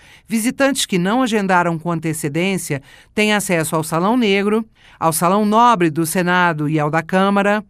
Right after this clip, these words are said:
e também participam de visita guiada por alguns espaços da Câmara dos Deputados.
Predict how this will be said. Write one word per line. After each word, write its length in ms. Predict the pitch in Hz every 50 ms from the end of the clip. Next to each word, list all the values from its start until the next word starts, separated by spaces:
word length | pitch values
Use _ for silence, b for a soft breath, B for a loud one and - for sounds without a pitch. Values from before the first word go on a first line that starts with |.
| _ _ _ _
e 140 | 247 277
também 340 | - 311 302 247 214 220 240
participam 640 | 233 - 247 233 233 - - - 240 233 220 233 226
de 100 | 196 214
visita 400 | 185 208 175 156 214 233 - 240
guiada 400 | 196 185 202 185 185 185 175 196
por 160 | - 220 214
alguns 380 | 214 202 190 175 226 269 285 226
espaços 600 | 233 214 - - - 196 180 185 185 185 - 190
da 120 | 175 196 190
Câmara 340 | 196 196 190 185 185 185
dos 180 | 175 165 160 160
Deputados. 840 | 185 180 175 - _ - 143 127 120 107 101 113 120 123 - - -